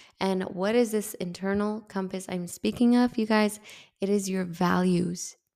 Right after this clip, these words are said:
Our values are the internal compass. They guide us on a daily basis, whether we know it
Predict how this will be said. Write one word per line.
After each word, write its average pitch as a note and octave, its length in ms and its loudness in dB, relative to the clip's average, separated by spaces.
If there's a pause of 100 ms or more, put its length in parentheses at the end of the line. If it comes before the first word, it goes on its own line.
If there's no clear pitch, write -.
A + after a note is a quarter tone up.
(280)
Our G#3 200 8
values A3 760 6
are F#3+ 600 0
the G3 180 0
internal G3 720 2 (280)
compass. - 640 0 (320)
They G#3 180 2
guide F3+ 400 -2
us G#3+ 300 -2
on F#3+ 140 -2
a F3+ 80 -4
daily F#3 380 -4
basis, F3+ 560 -4
whether F3+ 220 -2
we E3 160 -6
know E3+ 280 -4
it G3+ 140 -6